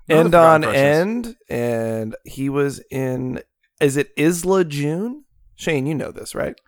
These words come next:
Speaker 1: I have no idea what you're
Speaker 2: Yeah,
Speaker 1: saying.
Speaker 2: well, they sounded dumb. I figured you knew who they were.
Speaker 1: Oh, cool.
Speaker 2: What about Andy Stokes?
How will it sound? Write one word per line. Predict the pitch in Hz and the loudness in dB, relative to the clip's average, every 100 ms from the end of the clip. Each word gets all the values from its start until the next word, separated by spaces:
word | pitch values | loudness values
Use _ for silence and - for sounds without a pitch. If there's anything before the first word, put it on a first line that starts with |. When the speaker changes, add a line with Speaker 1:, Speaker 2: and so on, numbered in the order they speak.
| _ _ _ _ _ _ _ 107 | _ _ _ _ _ _ _ -14
Speaker 1:
I | 123 | -10
have | 117 | -6
no | 110 | -6
idea | 113 110 - _ | -6 -10 -12 _
what | 110 | -10
you're | 107 | -8
Speaker 2:
Yeah, | - | -8
Speaker 1:
saying. | 95 | -8
Speaker 2:
well, | 95 - | -10 -10
they | 147 143 | -6 -2
sounded | 156 123 107 | -2 -2 -4
dumb. | 107 101 107 | -8 -6 -10
I | |
figured | - 135 117 - | -8 -8 -8 -10
you | |
knew | - 139 | -10 -10
who | - | -10
they | - | -10
were. | - 139 - _ _ _ - | -10 -10 -14 _ _ _ -10
Speaker 1:
Oh, | 123 117 - | -4 -2 -2
cool. | 117 110 - - - | -6 -6 -10 -12 0
Speaker 2:
What | 226 | 6
about | 269 262 | 8 8
Andy | 269 247 | 6 4
Stokes? | - - 302 285 - - - - | 2 6 8 8 6 -6 -6 -8